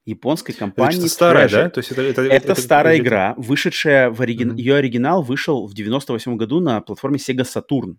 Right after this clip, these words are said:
Speaker 1: и в аркадных автоматах в Японии.
Speaker 2: Мгм.
Speaker 1: И это
Speaker 2: Похоже мне на Икаругу.
Speaker 1: это, это первая часть Икаруги. Икаруга — это продолжение
Speaker 2: А, да?
Speaker 1: игры Radiant Silver Gun. И
Speaker 2: Окей.
Speaker 1: эта щит-, эта игра, именно Radiant Silver Gun,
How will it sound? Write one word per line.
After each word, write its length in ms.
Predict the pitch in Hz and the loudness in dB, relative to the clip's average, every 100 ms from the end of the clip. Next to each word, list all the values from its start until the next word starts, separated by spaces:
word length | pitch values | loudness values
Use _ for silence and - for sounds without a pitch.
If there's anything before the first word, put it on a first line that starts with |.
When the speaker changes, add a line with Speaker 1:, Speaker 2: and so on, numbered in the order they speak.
| - | -4
Speaker 1:
и 120 | 143 147 123 | -2 -2 -2
в 120 | 113 | -2
аркадных 360 | - 139 135 | 0 0 0
автоматах 440 | 123 - 113 98 - | -6 -4 -4 -4 -12
в 20 | |
Японии. 360 | 95 98 82 - _ _ _ - - | -14 -10 -10 -12 _ _ _ -20 -16
Speaker 2:
Мгм. 300 | 123 113 117 | -12 -10 -6
Speaker 1:
И 120 | 123 135 | -4 2
это 160 | 135 151 | 2 4
Speaker 2:
Похоже 260 | 147 131 | 2 0
мне 240 | 127 131 139 | -2 -2 2
на 160 | 127 | 2
Икаругу. 360 | 117 131 123 110 | 2 2 2 4
Speaker 1:
это, 240 | 151 170 - - | 2 2 -10 -6
это 180 | 147 139 | -4 -2
первая 380 | - 196 170 139 | 2 4 4 4
часть 300 | 165 170 - | 2 0 0
Икаруги. 420 | 147 156 117 95 | 0 2 0 0
Икаруга — 460 | 139 - 143 208 185 | 0 2 4 4 4
это 160 | 120 147 | 2 -2
продолжение 800 | 143 131 131 117 107 123 160 | -2 2 4 4 6 6 4
Speaker 2:
А, 20 | 120 | 2
да? 60 | |
Speaker 1:
игры 260 | 113 120 143 | 2 2 4
Radiant 320 | 135 135 135 | 4 4 2
Silver 300 | 123 143 123 | 2 2 2
Gun. 220 | 117 104 101 _ _ _ _ _ _ _ - - - - - _ | 0 -2 -6 _ _ _ _ _ _ _ -20 -20 -20 -20 -20 _
И 280 | 151 165 175 | 0 4 4
Speaker 2:
Окей. 220 | - 110 110 | 4 0 4
Speaker 1:
эта 280 | 160 - | 4 4
щит-, 300 | 190 - - - | 0 -2 -6 0
эта 300 | 156 170 131 | 0 2 2
игра, 300 | 117 135 180 | 4 4 4
именно 300 | 143 143 143 | 4 2 2
Radiant 380 | 123 135 151 131 | 4 4 4 2
Silver 300 | 110 131 107 | -2 -4 -4
Gun, 360 | 101 131 160 107 | 0 2 2 -2